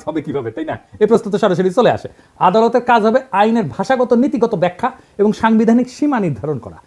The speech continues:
কিন্তু রাজনৈতিক সিদ্ধান্ত এবং প্রক্রিয়ায় হস্তক্ষেপ করা না। হাসিনার আদালত রাজনৈতিক সিদ্ধান্ত এবং প্রক্রিয়ায় হস্তক্ষেপ করছে। ভারসাম্য তখনই থাকে যখন আদালত, সরকার বা সংসদের অন্যায় রায়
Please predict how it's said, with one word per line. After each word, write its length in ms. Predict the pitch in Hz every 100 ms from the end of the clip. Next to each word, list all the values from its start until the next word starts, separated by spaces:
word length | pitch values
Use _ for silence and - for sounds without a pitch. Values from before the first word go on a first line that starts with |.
| _ _ -
কিন্তু 220 | 233 226
রাজনৈতিক 520 | 170 208 220 254 262
সিদ্ধান্ত 420 | - 226 170 262 277
এবং 140 | 285 285
প্রক্রিয়ায় 420 | 359 302 190 117
হস্তক্ষেপ 420 | 160 - 170 180
করা 160 | - 101 73
না। 80 | - _ _ _ _ _ -
হাসিনার 400 | 151 226 220 196
আদালত 340 | 160 143 139 _ -
রাজনৈতিক 420 | 151 156 160 160
সিদ্ধান্ত 400 | - 143 151 147 -
এবং 160 | 156 151
প্রক্রিয়ায় 320 | 226 - 190 143
হস্তক্ষেপ 340 | - - -
করছে। 240 | _ - _ _ _ _ -
ভারসাম্য 400 | - - 247 269
তখনই 300 | 254 240 269
থাকে 240 | 147 117
যখন 220 | 110 151 175
আদালত, 380 | 156 165 165 185 - _
সরকার 440 | - 202 165 170 175 - -
বা 100 | 151
সংসদের 480 | - 208 214 233 220 220
অন্যায় 420 | 190 202 196 190 156
রায় 300 | 165 151